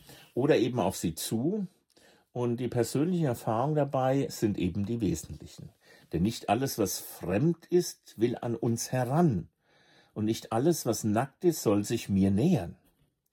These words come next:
Und so bleibt es immer auch die Aufgabe, zwischen Wollen, Tun und Fühlen, gerade im Blick auf das Evangelium, einen richtigen Weg, ich sag bewusst einen, nicht den richtigen Weg zu finden.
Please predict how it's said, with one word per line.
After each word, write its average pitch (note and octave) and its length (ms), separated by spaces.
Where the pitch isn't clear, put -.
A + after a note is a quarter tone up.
Und G2 80
so G2 100
bleibt G#2 300
es G#2+ 160
immer D3+ 500
auch A2+ 160
die G2+ 160
Aufgabe, B2+ 760
zwischen G#2 400
Wollen, C#3+ 320
Tun D#3 260
und B2 180
Fühlen, C#3+ 560
gerade A#2 360
im C#3+ 80
Blick D#3 220
auf C#3+ 120
das A#2+ 180
Evangelium, A2+ 680
einen B2 260
richtigen A2+ 760
Weg, C#3 300
ich A2 140
sag A#2+ 160
bewusst C3+ 480
einen, G#2 420
nicht - 280
den A2 240
richtigen G2 480
Weg G2+ 240
zu A#2 100
finden. - 460